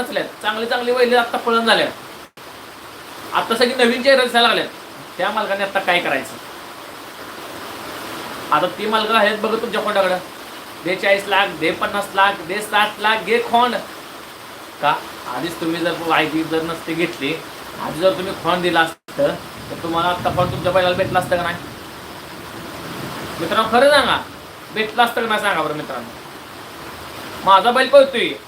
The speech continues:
माझ्या बैलाला लय स्पीड आहे, मला कधी गर्व नाही पाहिजे मित्रांनो. कधी माझा बैल, कधी, कधी कमी पायाचा बैल येईल,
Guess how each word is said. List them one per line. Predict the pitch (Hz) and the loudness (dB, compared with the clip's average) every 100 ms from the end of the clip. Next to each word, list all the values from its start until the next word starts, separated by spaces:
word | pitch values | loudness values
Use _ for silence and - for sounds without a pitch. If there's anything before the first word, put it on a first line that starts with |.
| - - - - - - | -20 -18 -18 -16 -16 -2
माझ्या | 185 202 | 0 2
बैलाला | 240 247 247 | 2 2 4
लय | 277 | 2
स्पीड | 285 294 277 | 2 6 6
आहे, | 233 170 - - - - - - - - - - 151 | 6 2 -4 -18 -20 -20 -20 -20 -20 -20 -20 -18 -8
मला | 156 185 | -2 0
कधी | 196 196 | 0 2
गर्व | 190 196 | 4 4
नाही | 190 185 | 4 2
पाहिजे | 180 143 | 0 0
मित्रांनो. | 139 131 123 - - - 147 | -4 -8 -10 -12 -14 -8 -4
कधी | 151 | -2
माझा | 175 175 175 | 0 0 2
बैल, | 165 175 | 2 0
कधी, | 175 160 | -2 -2
कधी | 175 170 165 | -2 -2 -2
कमी | - 165 180 | -2 -4 0
पायाचा | 180 175 180 | 2 2 2
बैल | 151 180 175 | 2 2 4
येईल, | 185 156 | 4 2